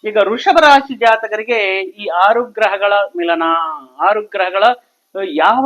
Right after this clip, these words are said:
ಗ್ರಹ ಯೋಗಕಾರಕವಾಗ್ತಾ ಇದೆ, ಯಾವ ವಿಷಯಗಳಲ್ಲಿ ಅನುಕೂಲವಾಗ್ತಾ ಇದೆ,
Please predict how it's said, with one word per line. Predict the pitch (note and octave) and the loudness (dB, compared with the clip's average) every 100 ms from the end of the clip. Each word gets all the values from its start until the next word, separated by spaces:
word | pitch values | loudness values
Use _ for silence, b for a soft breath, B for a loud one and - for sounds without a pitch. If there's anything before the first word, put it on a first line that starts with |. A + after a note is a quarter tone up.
| C4 - | -2 -4
ಗ್ರಹ | G#3+ A3 | -6 -4
ಯೋಗಕಾರಕವಾಗ್ತಾ | G#3 F3+ G3 G3 G3 E3+ F3 E3+ D#3+ D3 _ D3+ | -4 -4 -4 -6 -2 0 0 -6 -6 -6 _ -8
ಇದೆ, | C#3 C3+ C#3+ D3+ D3 | -8 -8 -8 -6 -6
ಯಾವ | C3+ D3+ B3 D4 C#4 | -8 -4 0 0 -2
ವಿಷಯಗಳಲ್ಲಿ | - A#3+ G#3+ G#3+ G3+ | -6 -4 0 0 0
ಅನುಕೂಲವಾಗ್ತಾ | F#3 F3 F3 F3+ E3+ D#3+ D#3 _ D#3 D3 | -2 -4 -10 -6 -2 -2 -4 _ -8 -8
ಇದೆ, | C#3 C#3+ C#3 B2+ B2 | -8 -10 -12 -14 -18